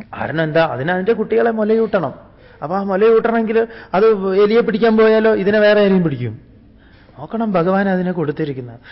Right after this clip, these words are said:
അപ്പൊ അതിൽ പാപബോധമൊന്നും ഉണ്ടാവില്ല. പിന്നെ പൂച്ച എങ്ങനെ ഇരുന്ന് ആലോചിക്കുക, പാവ ആ കുട്ടിയെ. ആ നാല് കുട്ടികൾ ഉണ്ടാവുന്നതിൽ പൂച്ചയ്ക്ക് അറിയാമെന്ന ഏതിനെ ശാപ്പിടണമെന്ന്. അതുപോലും അറിയാം.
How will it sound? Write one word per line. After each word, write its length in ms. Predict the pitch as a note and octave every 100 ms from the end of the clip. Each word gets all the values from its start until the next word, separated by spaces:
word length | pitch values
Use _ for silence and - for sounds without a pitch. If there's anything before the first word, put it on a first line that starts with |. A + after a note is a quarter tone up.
| -
അപ്പൊ 140 | F3 G3+
അതിൽ 220 | G3 A3+
പാപബോധമൊന്നും 720 | B3 G#3+ G#3+ A#3+ B3 B3 A#3+
ഉണ്ടാവില്ല. 420 | A3+ A3+ G#3+ G3 - - -
പിന്നെ 180 | G3
പൂച്ച 260 | G#3+ G3+ G#3
എങ്ങനെ 240 | G3+ G3+ F#3
ഇരുന്ന് 220 | E3+ E3+
ആലോചിക്കുക, 440 | D3+ D3+ D3+ C#3
പാവ 260 | C3+ C3+ D#3
ആ 100 | D3+
കുട്ടിയെ. 420 | D3 C#3 C#3 C#3 C3+ - - _ - _ _ -
ആ 240 | C3 E3 G#3+
നാല് 500 | F3+ C#3+ C#3+ G3+ G#3+
കുട്ടികൾ 500 | E3+ E3 F3+ G3 E3+
ഉണ്ടാവുന്നതിൽ 840 | C#3+ D#3+ E3 E3 E3+ F3+ C3+ C3 - - -
പൂച്ചയ്ക്ക് 420 | C#3+ E3 G#3+ G#3
അറിയാമെന്ന 480 | D#3+ D3+ D#3 D3+ C#3
ഏതിനെ 460 | B2 C#3 D#3+ F3+
ശാപ്പിടണമെന്ന്. 720 | E3 C3+ B2+ C#3 A#2+ A2+ A2 - _ _ _ _ _ _ _ _ _ _ _ - -
അതുപോലും 440 | D#3+ F3+ G#3 G3
അറിയാം. 340 | D#3 - -